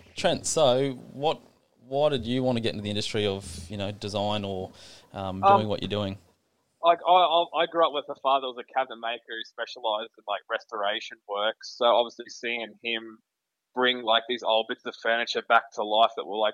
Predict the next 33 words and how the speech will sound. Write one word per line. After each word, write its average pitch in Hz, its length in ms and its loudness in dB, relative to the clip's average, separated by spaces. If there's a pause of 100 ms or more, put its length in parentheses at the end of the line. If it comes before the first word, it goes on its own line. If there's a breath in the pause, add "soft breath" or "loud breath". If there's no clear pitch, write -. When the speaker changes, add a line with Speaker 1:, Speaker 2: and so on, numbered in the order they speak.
(100)
Speaker 2:
brand 110 300 -2
new, 117 340 -4
and 104 260 -6 (120)
that 107 100 -2
was 113 140 -14
something 113 280 -2
that 110 40 -2
always, 110 260 -2
like, 110 140 0 (100)
really 110 420 -4
inspired 117 640 4
me. 123 160 0
And 110 120 0
I - 20 2
was 113 160 -2
always 113 240 -2
a 117 60 -10
kid - 300 -6
that, 104 140 -4
like, 107 220 4 (340 soft breath)
loved 117 240 4
designing, 113 540 2
loved 117 240 2
building 127 260 -4
with 113 160 -6
my 113 140 0
Lego 104 480 -4
and 107 100 -14
stuff 107 300 -4
<laughs> - 60 -20
like 113 340 0
that. 110 300 4 (340)
And, 110 340 -2